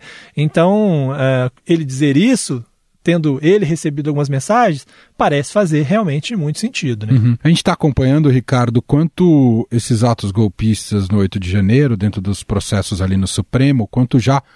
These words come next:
Speaker 2: comprometeram criminalmente seus participantes, os primeiros réus que foram ali julgados. Se comprovado o teor dessa, desse trecho da delação que tivemos contato nessa quinta-feira,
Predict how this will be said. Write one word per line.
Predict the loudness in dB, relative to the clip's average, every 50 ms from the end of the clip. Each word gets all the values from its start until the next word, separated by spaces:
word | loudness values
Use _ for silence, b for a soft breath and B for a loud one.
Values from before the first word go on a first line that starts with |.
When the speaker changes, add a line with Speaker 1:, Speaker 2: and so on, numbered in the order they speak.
| b b b b
Speaker 2:
comprometeram | -4 -4 -2 0 0 0 0 0 2 2 2 2 2 2
criminalmente | 2 0 0 2 2 2 2 2 4 4 4 2 2 0
seus | 0 -2 -2
participantes, | 0 -2 -2 -2 -2 -4 -6 -4 -2 0 2 2 2 0 -2
os | -6 -8 -6
primeiros | -4 -2 0 2 2 2 0 0
réus | 0 0 -2 -2 -2
que | -4 -4
foram | -2 0 0 2 2 2
ali | 2 2 2
julgados. | 2 2 2 2 2 0 0 0 -2 -4 -6 -10 -14 B B B
Se | B -10 -2
comprovado | 0 0 2 2 2 2 2 2 2 0 2 0 0 -2
o |
teor | -4 _ 0 2 2 4 4 4 4 4 2 2
dessa, | 0 0 0 0 0 -2 0 0 0 0 0
desse | 0 0 0 -2 -2 -4
trecho | -4 -4 -2 -2 -4 -4 -4
da | -4 -2 -2
delação | 0 0 0 0 0 0 0 0 0
que | -2 -6 -8
tivemos | -6 -4 -4 -2 -2 -4 -4
contato | -4 -4 -2 -2 0 -2 -2 -2 -4 -6
nessa | -6 -6 -6 -4
quinta-feira, | -2 -2 -2 0 -2 -4 -2 0 0 0 0 0